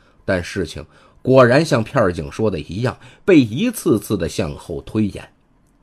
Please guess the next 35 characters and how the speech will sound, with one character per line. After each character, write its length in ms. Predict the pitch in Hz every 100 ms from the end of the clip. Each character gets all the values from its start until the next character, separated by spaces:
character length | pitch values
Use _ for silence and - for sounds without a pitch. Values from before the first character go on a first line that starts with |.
| _ _ _
白 200 | - 120
宝 180 | 117 87
山 160 | 101 107
的 80 | 82
户 180 | -
口 180 | 85 67
问 160 | 64 65
题 200 | - 76 -
始 380 | - - 131 139
终 240 | 208 233 165
没 160 | 98
有 160 | 98 67
得 180 | 71 76
到 160 | 73
解 240 | - 67 -
决。 220 | - - _ _ _ _ _ _ _ _ _ _ _ _ _ _ _ _ - - -
在 180 | 123
白 180 | 117 120
宝 180 | 120 95
山 320 | - 120 123 - _
办 200 | 123 104
理 140 | 85 78
户 260 | - 117
口 160 | 92 78
的 120 | 71
一 180 | 104 123
年 220 | 80 110
半 260 | 131 95 73
时 220 | - 73
间 240 | 76 71
里， 120 | - - _ _ _ _ _ -
他 80 | 131
作 260 | - 120 85
案 260 | 101 87
十 360 | - - 117